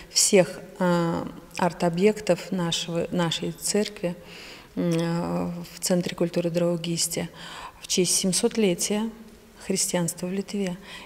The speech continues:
И для меня это было вообще, для, мне кажется, для многих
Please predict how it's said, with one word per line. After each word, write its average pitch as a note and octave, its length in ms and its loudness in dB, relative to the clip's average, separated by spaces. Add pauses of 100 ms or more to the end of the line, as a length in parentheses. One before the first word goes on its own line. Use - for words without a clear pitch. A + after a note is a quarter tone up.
(120)
И F#3+ 60 -2
для F3 140 4
меня F#3 220 4
это F#3 140 -4
было F#3+ 340 0 (120)
вообще, F3+ 560 2 (160)
для, E3+ 280 6
мне G#3 200 4
кажется, G#3 300 2
для G3+ 180 2
многих F3+ 440 2